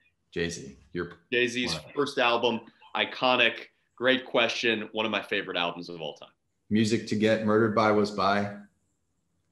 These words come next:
Speaker 1: do you know?
Speaker 2: I, I actually, that one is unfamiliar to me.
Speaker 1: Ah, Eminem.
Speaker 2: Oh, okay. That must have been a later one then, because, um,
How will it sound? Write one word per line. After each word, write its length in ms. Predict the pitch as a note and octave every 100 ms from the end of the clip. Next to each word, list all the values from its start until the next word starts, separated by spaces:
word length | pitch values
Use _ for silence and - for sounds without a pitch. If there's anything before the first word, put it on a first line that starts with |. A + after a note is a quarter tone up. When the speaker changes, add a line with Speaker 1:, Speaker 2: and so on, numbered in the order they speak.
| -
Speaker 1:
do 60 |
you 80 | F2
know? 80 | E2+
Speaker 2:
I, 260 | C#3+ D3 -
I 80 | D#3+
actually, 240 | G3+ -
that 160 | F#3 A#3+
one 100 | A#3
is 100 | G3+
unfamiliar 480 | G3+ - G3 F#3 A2+
to 40 |
me. 140 | E2+ - _ _ -
Speaker 1:
Ah, 380 | D3+ E3 - - -
Eminem. 480 | G2 G2 F#2+ E2 - - - - _ _ _ _ _
Speaker 2:
Oh, 960 | G#2 A#2+ E3+ F#3+ C4 C4+ B3 G#3+ C#3+ B2+
okay. 420 | - D#3+ A2 F2 - -
That 100 | D3
must 160 | G#3+ A3
have 80 | F3+
been 100 | D#3+
a 40 |
later 340 | C3+ E3+ F3
one 240 | C#3+ G#2+ F2+
then, 200 | D#2+ D2+
because, 340 | F#2 G#2+ F#2+ G#2+
um, 480 | G2 F#2+ F#2+ F#2